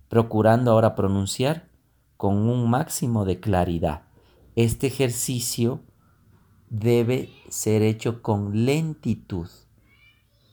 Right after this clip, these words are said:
Usted va a hacer esto, pero con lentitud. No va a hacerlo de manera rápida. Mientras más lento lo haga, muchísimo mejor. Así es que póngase a practicar ahora.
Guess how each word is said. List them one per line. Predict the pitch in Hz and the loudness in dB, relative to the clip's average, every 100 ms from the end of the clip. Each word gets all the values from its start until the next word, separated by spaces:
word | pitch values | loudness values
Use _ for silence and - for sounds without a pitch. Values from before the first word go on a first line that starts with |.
| _ | _
Usted | 110 107 - 131 131 | -4 -4 -2 -2 0
va | 120 | 0
a | 120 | 0
hacer | 120 123 117 | 0 -2 0
esto, | 123 - 135 | -2 -6 -6
pero | - 104 95 - _ _ | -2 -2 -4 -10 _ _
con | 123 135 151 123 | -2 -2 -2 -2
lentitud. | 104 95 - - 82 82 | -2 -4 -10 -8 -8 -4
No | 95 120 120 | -2 0 2
va | 113 | 0
a | |
hacerlo | 107 - 113 117 120 120 - _ | 0 0 0 2 -2 -4 -20 _
de | - 104 | -2 0
manera | 92 92 92 95 101 104 | 0 0 -2 -2 2 2
rápida. | 98 107 110 - 92 80 - _ _ - | 2 2 2 0 -6 -8 -12 _ _ -4
Mientras | 104 92 104 98 | -2 0 -2 0
más | 101 117 127 | 0 0 0
lento | 117 120 120 127 | 0 0 0 0
lo | 123 110 | 2 4
haga, | 98 98 101 - _ _ | 2 2 -2 -4 _ _
muchísimo | - 104 95 - 127 123 - 120 117 104 | -4 -2 -2 -4 -6 -4 -4 -2 0 0
mejor. | 95 92 - - - - _ | -2 -6 -8 -8 -10 -20 _
Así | - 104 117 | -6 -2 -2
es | 113 | 0
que | 117 113 - _ _ | 0 -2 -6 _ _
póngase | 180 196 175 | -2 0 0
a | 139 | 0
practicar | 123 123 113 127 117 | 0 -4 -2 0 2
ahora. | 101 104 92 | 2 2 -2